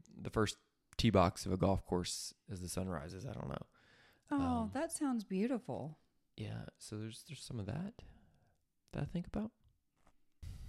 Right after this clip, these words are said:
Speaker 2: You know, one of the things I'm gonna, I'm gonna share with our listeners,
Speaker 1: Mm.
Speaker 2: one of the things that you've wanted to learn for a really long time. I don't know if you remember this, but American Sign Language.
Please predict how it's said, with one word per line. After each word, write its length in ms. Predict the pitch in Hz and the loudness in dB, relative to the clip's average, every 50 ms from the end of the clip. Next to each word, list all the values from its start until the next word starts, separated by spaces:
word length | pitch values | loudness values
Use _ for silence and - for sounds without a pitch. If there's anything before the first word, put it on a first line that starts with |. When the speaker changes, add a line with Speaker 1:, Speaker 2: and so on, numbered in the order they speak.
| - - - - - - - - _ _ _ _ _ _ _ _ _ _ _ _ _ _ _ _ _ _ _ _ _ _ _ _ _ - | -12 -12 -14 -14 -16 -20 -20 -20 _ _ _ _ _ _ _ _ _ _ _ _ _ _ _ _ _ _ _ _ _ _ _ _ _ -2
Speaker 2:
You 140 | 208 214 202 | 0 2 4
know, 120 | 196 190 | 4 4
one 180 | 180 196 190 190 | 4 4 2 2
of 100 | 185 175 | 2 0
the 80 | 175 | -2
things 500 | 170 - 170 156 165 165 151 151 175 - | -2 0 2 2 4 4 2 2 0 0
I'm 140 | - - 185 | 0 0 2
gonna, 380 | 180 202 180 165 160 160 - - - | 2 4 4 4 4 4 2 0 -2
I'm 100 | - 196 | -2 0
gonna 220 | 180 175 165 - 165 | 0 2 2 2 0
share 560 | - - - 180 151 139 123 - - 170 - - - | 0 2 2 4 4 2 2 -2 -4 -6 -8 -10 -2
with 220 | 180 180 175 - | 0 0 2 2
our 140 | 156 131 139 | 2 0 2
listeners, 680 | 143 151 151 156 - - - - 92 80 - 175 - - - | 0 0 0 0 0 -4 -4 -4 -6 -6 -6 -8 -8 -6 -4
Speaker 1:
Mm. 60 | - | -2
Speaker 2:
one 160 | 175 175 175 160 | 0 2 2 0
of 100 | 156 160 | 0 -2
the 80 | 160 | -2
things 360 | 156 - 160 147 143 151 - | -2 0 -2 0 0 -2 -2
that 200 | - 156 - - | -2 -2 -4 -4
you've 280 | - 160 156 151 156 156 | -4 -2 -2 -2 -2 -4
wanted 460 | 165 156 151 147 143 147 - 151 147 - | -4 -2 0 0 -2 -2 -4 -6 -6 -4
to 100 | 160 151 | -6 -4
learn 340 | 151 151 135 139 147 147 | -4 -4 -4 -2 -2 -4
for 160 | 165 - 190 175 | -2 0 0 2
a 60 | 175 | 4
really 240 | 180 185 185 185 190 | 4 4 4 4 2
long 200 | 202 202 208 214 | 2 2 2 2
time. 400 | 247 233 226 233 247 269 294 - | 2 2 2 2 2 0 2 0
I 100 | - 196 | 0 0
don't 220 | - 190 175 - | 0 0 -2 0
know 140 | 190 185 175 | 0 0 0
if 160 | 180 180 - | 0 0 0
you 100 | 180 170 | 0 2
remember 380 | 170 170 170 165 160 165 170 170 | 2 2 2 0 0 0 -2 0
this, 500 | 180 185 196 240 330 - - - - - - _ - _ _ _ _ _ _ _ _ _ _ _ _ _ _ _ _ | 0 0 0 0 0 -2 -2 -2 -4 -6 -10 _ -20 _ _ _ _ _ _ _ _ _ _ _ _ _ _ _ _
but 200 | 196 180 - - | -2 0 0 2
American 420 | 185 175 165 165 165 - 190 170 | 0 2 2 2 0 0 0 0
Sign 240 | 165 185 151 139 147 | 0 0 0 0 0
Language. 560 | 139 135 143 151 196 262 - - - - - | 0 0 0 0 0 0 -2 -4 -8 -10 -10